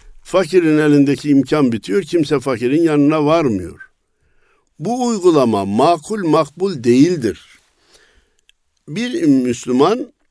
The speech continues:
hangi tarihte zengin olduysa o tarihin yıl dönümünde zekatını vermeli. Böylece de Ahmet bir tarihte, Mehmet başka tarihte, Hasan başka tarihte, Fatma Hanım başka tarihte, Ayşe Hanım başka tarihte zengin olmuş olacağından dolayı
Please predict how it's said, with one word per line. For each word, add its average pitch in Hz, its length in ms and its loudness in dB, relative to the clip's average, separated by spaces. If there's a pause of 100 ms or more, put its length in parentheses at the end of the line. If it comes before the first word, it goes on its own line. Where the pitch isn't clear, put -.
(560)
hangi 226 380 -4
tarihte 151 420 0
zengin 131 400 2
olduysa 147 420 0
o 165 140 2
tarihin 147 420 2
yıl 190 260 2
dönümünde 120 460 2
zekatını 107 600 -4
vermeli. 160 600 0 (540)
Böylece 147 580 2
de 220 220 -4 (140)
Ahmet 147 540 0
bir 180 100 -6
tarihte, 120 480 -2
Mehmet 151 520 -2
başka 143 300 -2
tarihte, 123 400 -6
Hasan 151 480 -2
başka 127 300 -4
tarihte, 117 400 -6
Fatma 160 420 -4
Hanım 120 280 0
başka 120 300 -6
tarihte, 127 400 -6
Ayşe 139 300 -4
Hanım 143 260 0
başka 127 300 -4
tarihte 117 460 -4
zengin 127 360 0
olmuş 113 320 -2
olacağından 107 760 -4
dolayı 98 540 0